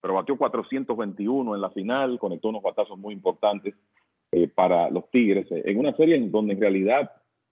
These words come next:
Alfaro, Dairon Blanco y Mel Rojas junior fueron los hombres que acarrearon,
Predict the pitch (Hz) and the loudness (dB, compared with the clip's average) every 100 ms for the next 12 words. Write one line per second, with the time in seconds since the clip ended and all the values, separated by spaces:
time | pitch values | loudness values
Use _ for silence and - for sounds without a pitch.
0 | _ _ - 92 92 - 110 117 139 165 | _ _ -6 -4 -4 -2 4 6 4 2
1 | 170 - _ _ _ _ _ - 110 139 | -4 -10 _ _ _ _ _ 0 2 2
2 | 139 107 113 139 147 123 98 113 120 120 | 0 -2 -2 -2 -2 -2 -2 -2 0 0
3 | 95 104 123 135 110 117 107 120 120 107 | 0 0 0 0 -2 0 0 0 0 0
4 | 101 95 87 95 107 127 127 | -2 -2 0 2 4 2 -2